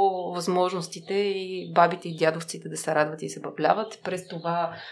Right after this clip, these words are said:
да има шумната зона за младежите, които да се кефят на какво правят и всичкото това достъпно за, достъпно за всички в една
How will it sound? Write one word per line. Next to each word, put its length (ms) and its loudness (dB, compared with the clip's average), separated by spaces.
да 60 -4
има 200 -2
шумната 500 0
зона 340 0
за 240 -2
младежите, 600 0
които 220 -8
да 80 -8
се 180 -8
кефят 340 -2
на 60 -12
какво 200 -8
правят 340 2
и 20 -14
всичкото 400 -10
това 160 -2
достъпно 440 -8
за, 300 -2
достъпно 420 -6
за 100 -8
всички 480 -6
в 180 -12
една 320 0